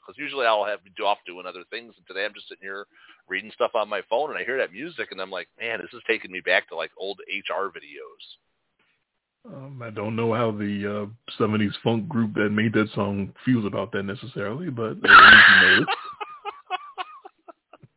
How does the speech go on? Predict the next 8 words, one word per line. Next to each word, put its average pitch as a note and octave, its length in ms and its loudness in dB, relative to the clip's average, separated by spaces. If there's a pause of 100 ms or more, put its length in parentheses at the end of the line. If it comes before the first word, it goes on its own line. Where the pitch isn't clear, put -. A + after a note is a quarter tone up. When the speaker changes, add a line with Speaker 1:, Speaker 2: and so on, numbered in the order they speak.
(1900)
Speaker 2:
Um, A2+ 500 -10
but, A2 400 -2 (100)
so, G2+ 240 2
so A2 100 2
there's A2+ 280 0
that. G#2 300 -2 (880)
Uh, A2 400 -2
week A#2+ 220 0